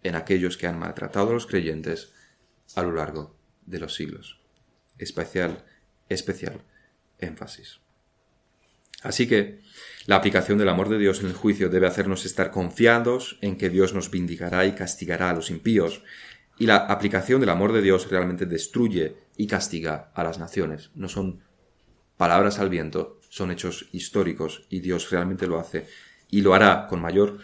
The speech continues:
precisión en el juicio final. Pero ante todo esto, nunca debemos olvidar que el amor de Dios, que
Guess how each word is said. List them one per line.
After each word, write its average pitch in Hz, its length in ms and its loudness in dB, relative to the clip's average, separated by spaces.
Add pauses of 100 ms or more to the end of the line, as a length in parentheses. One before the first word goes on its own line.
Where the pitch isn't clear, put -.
(460)
precisión 90 640 -2 (240)
en 90 100 -4
el 87 60 -2
juicio 87 300 -2
final. 78 340 -6 (1080)
Pero 110 140 10
ante 107 140 6
todo 156 260 12
esto, 123 280 6
nunca 123 240 2
debemos 120 360 4
olvidar 95 520 4
que 117 100 0
el 92 60 6
amor 92 280 2
de 107 120 6
Dios, 104 340 6
que 82 380 -2